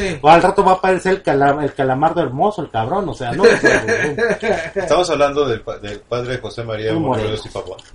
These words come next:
Speaker 2: Que, como padre, pues, no, no, ah,
Speaker 3: Pues sí era padre,
Speaker 2: sí
Speaker 3: de
Speaker 2: era
Speaker 3: varios,
Speaker 2: padre, era
Speaker 3: de padre,
Speaker 2: cura.
Speaker 3: de varios.
Speaker 2: Era padre de varios, pero resultó que tenía muy buen coco para la milicia.
Speaker 1: Está bien.
Speaker 3: Tenía un talento natural.
Speaker 2: Tenía un talento natural,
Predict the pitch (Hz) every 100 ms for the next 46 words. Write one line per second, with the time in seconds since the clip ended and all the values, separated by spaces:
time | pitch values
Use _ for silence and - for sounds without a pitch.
0 | - - 165 - - - - - 175 190
1 | 190 269 294 302 302 160 120 127 120 127
2 | 147 139 131 160 160 - 202 262 208 170
3 | 151 - - 226 254 240 175 214 151 123
4 | 240 254 185 175 - 190 208 - 156 175
5 | 123 123 156 165 139 170 220 190 202 196
6 | 175 170 240 202 156 - - - 185 190
7 | 180 190 - 214 226 214 202 208 214 233
8 | 202 226 214 220 220 208 196 190 196 220
9 | 359 - 311 - - - - _ _ _
10 | _ - 139 139 156 151 160 151 143 143
11 | 147 139 117 123 - _ - 180 190 196
12 | 196 180 180 175 156 165 175 254 302